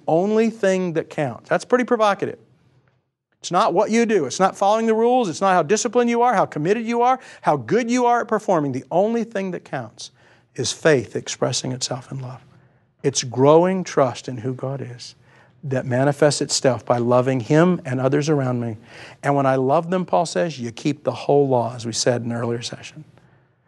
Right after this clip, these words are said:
And so then he can talk about the deeds of the flesh. Here's where you're out of bounds. You live in dissensions, immorality, envy, covetousness, gossip.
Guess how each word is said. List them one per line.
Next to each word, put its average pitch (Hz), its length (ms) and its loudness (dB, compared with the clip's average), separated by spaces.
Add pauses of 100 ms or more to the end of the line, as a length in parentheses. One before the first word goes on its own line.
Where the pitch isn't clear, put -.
(160)
And 143 120 -4
so 175 100 2
then 180 100 2
he 226 60 0
can 202 140 -2
talk 170 240 0
about 156 340 0
the 131 80 -2
deeds 151 300 0
of 165 60 0
the 156 80 2
flesh. 180 440 0 (140)
Here's 170 320 0
where 196 120 2
you're 202 140 2
out 208 160 4
of 226 60 -6
bounds. 233 500 -8 (460)
You 135 100 -2
live 170 160 2
in 180 160 2
dissensions, 190 760 2
immorality, 190 1080 2 (100)
envy, 208 640 0 (300)
covetousness, 208 760 0
gossip. 190 680 0